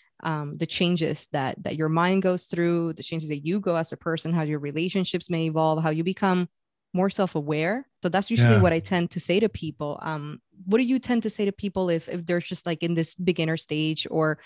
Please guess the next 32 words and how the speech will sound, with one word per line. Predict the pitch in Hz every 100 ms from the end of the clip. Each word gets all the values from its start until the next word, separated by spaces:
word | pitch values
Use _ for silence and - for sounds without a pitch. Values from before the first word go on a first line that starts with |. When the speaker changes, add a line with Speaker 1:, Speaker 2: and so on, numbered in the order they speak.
| - -
Speaker 1:
they're | 180
just | 170 170 -
discovering | - - - 156 151 156 156 151
meditation | 156 156 170 165 170 156
and | 151 151 _ - _
they | 175
want | 160 156
someone | 165 156
that |
has | 156 147
been | 156
doing | 151 156 151
this | 147
maybe | 160 156
for | 147 151
a | 151
little | 151 156
bit | 143
while | 165 151 156 151
and, | 147 147 147
and | 156
they're |
just | 151 - -
interested | 170 - - 151
on | 151
your | 143
input? | 156 - - - _ _ _ _ _ _ _ _ _ _ _ _ _ _ _ _ _ _ _ -
Speaker 2:
Um, | 139 131 139 - - - _ - 220
yeah, | 165 170 170 170 165 - 165
I, | 175 160
I |
think | 135 175 180 139 -